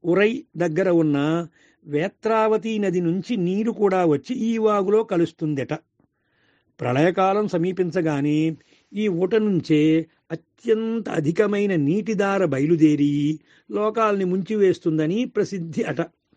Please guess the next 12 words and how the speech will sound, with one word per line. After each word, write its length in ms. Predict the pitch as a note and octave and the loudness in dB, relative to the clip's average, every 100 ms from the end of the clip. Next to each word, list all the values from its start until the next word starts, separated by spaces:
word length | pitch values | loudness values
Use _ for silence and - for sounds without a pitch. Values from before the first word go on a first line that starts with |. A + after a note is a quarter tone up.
| _ _ _ _ _ - | _ _ _ _ _ -2
పౌరాణిక 480 | D3 F3 F3+ F#3 E3 | 2 2 2 0 2
నిదర్శనం 520 | D#3 D#3+ - D#3+ G3 | 2 2 0 -2 0
ఏమిటో 460 | D#3 D3 D#3+ F3+ | 2 2 2 0
నాకు 280 | F#3+ D3 C#3 | 0 -2 -4
తెలియలేదు. 680 | A#2+ C#3 D#3+ D#3+ C#3+ C#3 A2+ - _ _ _ _ _ D3 | -4 0 2 2 2 0 -6 -14 _ _ _ _ _ -6
గీతా 320 | C3 D3 E3+ D#3+ | -4 -2 -2 -2
ప్రెస్ 320 | F3+ F#3 - - | -2 -4 -6 -4
గోరఖ్పూర్ 600 | C#3+ D#3 F3+ D3+ F3+ F#3+ | 0 2 0 0 2 4
వారు 420 | E3 D3 G3+ A#3+ - | 2 2 0 -4 -6
ప్రకటించారు 680 | E3 D#3+ D#3 C#3+ D#3+ G3+ C#4 | -4 -2 -2 -2 0 0 0
ఈ 200 | B3 G#3+ | 0 0
విషయాన్ని. 680 | D3 D3 C3 B2 A#2+ C3+ | 0 0 -2 -2 -4 -6